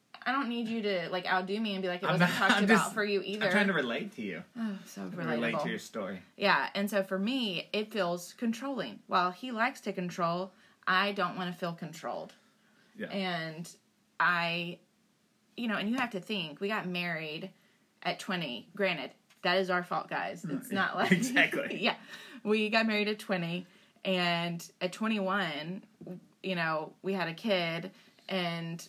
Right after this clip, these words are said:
Speaker 1: so I went from living with my parents to living with my brother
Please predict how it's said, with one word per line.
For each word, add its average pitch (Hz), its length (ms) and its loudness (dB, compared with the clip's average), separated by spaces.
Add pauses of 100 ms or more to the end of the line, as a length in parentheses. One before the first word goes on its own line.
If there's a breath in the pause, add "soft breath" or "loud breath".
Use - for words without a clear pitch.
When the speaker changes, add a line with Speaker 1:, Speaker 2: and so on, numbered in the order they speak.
(200)
Speaker 1:
so 190 320 2
I 208 260 4
went 196 280 -2
from 175 220 -2
living 175 200 -2
with 170 140 -6
my 156 140 -4
parents 175 640 -6 (240)
to 180 100 -6
living 165 340 -4
with 156 140 -6
my 160 140 -4
brother 165 500 0